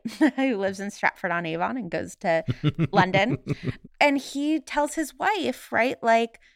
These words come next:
Speaker 1: "I'll be back in four to six months." And, like, that's just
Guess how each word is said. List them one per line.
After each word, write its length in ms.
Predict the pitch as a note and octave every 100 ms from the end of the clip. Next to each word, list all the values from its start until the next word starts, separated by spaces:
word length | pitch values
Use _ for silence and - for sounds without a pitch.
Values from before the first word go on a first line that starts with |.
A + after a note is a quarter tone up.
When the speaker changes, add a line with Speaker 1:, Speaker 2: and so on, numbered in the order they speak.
| _ -
Speaker 1:
"I'll 120 | A3+
be 120 | A#3+
back 380 | A3+ G#3+ A3+ -
in 120 | C4
four 360 | B3+ - A3 G#3+
to 60 | A#3
six 400 | - B3+ - A#3
months." 680 | C4 F4 - - - - - _ _ - - - _
And, 160 | A#3+ A#3+
like, 200 | A3+ A3+
that's 300 | A3+ A3+ -
just 380 | B3 A#3+ -